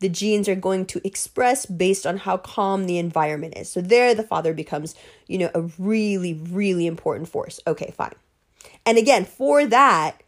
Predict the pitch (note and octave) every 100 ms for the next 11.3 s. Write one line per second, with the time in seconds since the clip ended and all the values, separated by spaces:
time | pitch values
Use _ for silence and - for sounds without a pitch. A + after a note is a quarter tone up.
0 | _ _ _ F#3 G3 A#3 C#4 D#4+ D#4 -
1 | C4+ D4 C4+ B3+ B3+ - C4 B3+ B3 C4+
2 | B3 G#3 G3+ F3+ G#3 G#3 A3 G#3+ E3+ D#3+
3 | - - - F3 - F3 D#3+ D#3 F#2+ -
4 | _ _ _ _ _ _ _ _ _ _
5 | A3+ B3 A3 G#3 A#3 B3 G#3+ G3+ B3 B3+
6 | G#3+ A#3+ A#3+ G3+ B3+ A#3 C#4 G3+ A3 C4
7 | - - G#3+ G3 E3+ E3 G#3+ F#4+ - _
8 | _ _ - G3+ G#3+ - A#3+ G#3+ G#3+ F#3
9 | F#3 G3+ - F3+ F#3 G#3 F#3 G#3+ F#3 F#3
10 | F#3 G3 A#3 A#3+ C4 A3 A3 F#3+ F#3+ A#3+
11 | C#4+ D4+ D#4